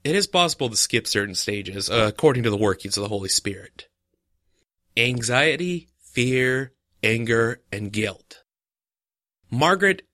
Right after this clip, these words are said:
had gone through many sleepless nights, anxious over her situation. This anxiety was an indicator that she was emotionally overloaded. She passed through her stage of denial to come to realize the source of her anxiety.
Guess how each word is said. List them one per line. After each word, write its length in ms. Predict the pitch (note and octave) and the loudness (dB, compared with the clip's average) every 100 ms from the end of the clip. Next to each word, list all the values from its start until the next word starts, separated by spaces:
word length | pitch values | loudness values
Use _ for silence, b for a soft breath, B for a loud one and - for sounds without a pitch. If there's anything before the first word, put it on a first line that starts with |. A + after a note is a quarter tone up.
| _ | _
had 340 | - - A2+ G#2+ | -6 -2 -2 2
gone 260 | A#2 A#2 | 2 2
through 280 | G#2+ A#2 G#2+ | 0 -2 -4
many 560 | G2 G#2 A2 A#2+ A2 G2+ | -4 -6 0 0 2 0
sleepless 560 | - A2+ G2+ G2 F#2 | 0 0 -4 -4 -2
nights, 420 | A2 G2 F#2+ - - b b b - | -2 -2 -4 -8 -8 b b b 0
anxious 420 | A2+ A2 A2 F#2 | 0 0 -4 -6
over 200 | G2 G2+ | -6 -8
her 80 | G2 | -6
situation. 800 | - G2 F#2+ F#2+ F#2 - F2+ - _ _ _ _ | -8 -8 -6 -6 -6 -6 -8 -10 _ _ _ _
This 200 | B2+ D#3 | -6 -4
anxiety 540 | G3 C#3+ A2+ G#2+ G#2+ G2+ | -2 -4 0 2 2 -2
was 160 | F#2 | -4
an 80 | G#2 | -6
indicator 640 | - A#2+ G#2+ - G2 G2 | -6 -4 -4 -4 -6 -4
that 160 | G2 G2 | -6 -6
she 160 | - A2 | -4 -2
was 260 | G2+ G2 | 0 -2
emotionally 760 | - G#2+ G#2 A#2 A#2 A#2+ A2 G#2 | -4 -4 -2 0 -2 -4 -2 -2
overloaded. 760 | G2+ G2+ G2+ G2 F#2+ D#2 - b b b b b | -2 -4 -2 -2 -2 -6 -14 b b b b b
She 220 | - - | -8 -4
passed 360 | A#2+ D#3+ F3 - | 0 0 0 0
through 180 | B2+ A2+ | -2 -2
her 80 | G2+ | -2
stage 320 | - G#2 G2 | 0 0 -2
of 80 | G2 | -4
denial 440 | F#2+ F#2+ G2 F#2 | -2 0 2 0
to 100 | G2 | -2
come 240 | F#2+ A2+ G#2 | -4 -6 -4
to 80 | G2+ | -2
realize 400 | G2+ G2 G2 F#2+ | 0 0 -2 -2
the 60 | |
source 360 | F#2 A2 G2+ - | 0 2 2 0
of 80 | G2 | -2
her 160 | G2+ | -4
anxiety. 640 | G2 G2 G2 G2 F2+ F2+ | -4 -2 0 2 0 -6